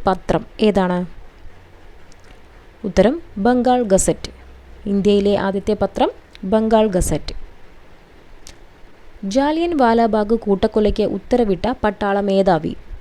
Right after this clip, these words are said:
ജാലിയൻ വാലാബാഗ് കൂട്ടക്കൊലയ്ക്ക് ഉത്തരവിട്ട പ-, പട്ടാള മേധാവി. ഉത്തരം ജനറൽ ഡയർ.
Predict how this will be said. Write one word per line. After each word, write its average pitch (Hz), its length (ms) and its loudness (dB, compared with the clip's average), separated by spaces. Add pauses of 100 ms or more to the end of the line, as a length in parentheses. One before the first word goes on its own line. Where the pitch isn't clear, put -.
(800)
ജാലിയൻ 202 540 0
വാലാബാഗ് 196 600 2
കൂട്ടക്കൊലയ്ക്ക് 190 600 0 (280)
ഉത്തരവിട്ട 190 460 -2 (200)
പ-, 196 180 -2 (340)
പട്ടാള 202 420 0
മേധാവി. 190 520 0 (2250)
ഉത്തരം 190 260 4 (300)
ജനറൽ 240 420 2 (160)
ഡയർ. 160 300 2